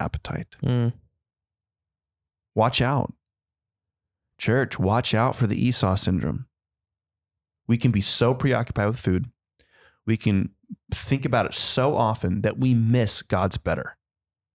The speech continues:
Speaker 1: for what we want the most. And Esau is proof. "Well, just give me some food and you can have my birthright."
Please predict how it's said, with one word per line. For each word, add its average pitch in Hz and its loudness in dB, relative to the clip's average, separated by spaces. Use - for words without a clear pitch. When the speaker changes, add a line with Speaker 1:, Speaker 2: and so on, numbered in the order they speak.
Speaker 1:
for 113 -2
what 104 2
we 107 4
want 95 0
the 90 -2
most. - -2
And 110 -2
Esau 120 2
is 98 0
proof. - -2
"Well, 120 2
just 117 0
give 135 0
me 135 0
some 131 0
food 110 2
and 98 4
you 101 4
can 107 0
have 104 2
my 95 2
birthright." - -2